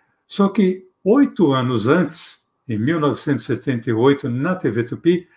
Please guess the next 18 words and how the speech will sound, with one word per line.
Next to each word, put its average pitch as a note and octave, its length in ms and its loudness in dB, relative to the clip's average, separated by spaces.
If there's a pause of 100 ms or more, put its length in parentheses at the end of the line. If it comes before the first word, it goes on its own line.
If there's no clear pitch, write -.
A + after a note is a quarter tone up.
(400)
ela F3 200 2
havia E3+ 360 0
feito F#3 580 0
uma F3+ 280 -2
novela E3+ 440 2
também F#3 380 0
chamada F3 540 -2
Roda E3+ 440 4
de E3+ 140 -2
Fogo, E3+ 500 0 (540)
só D#3 280 2
que E3+ 200 0
escrita E3 640 0
e F3 60 4
criada D#3 320 0
pelo D#3+ 260 2
Sérgio D3+ 500 -2
Jockman. B2+ 580 -2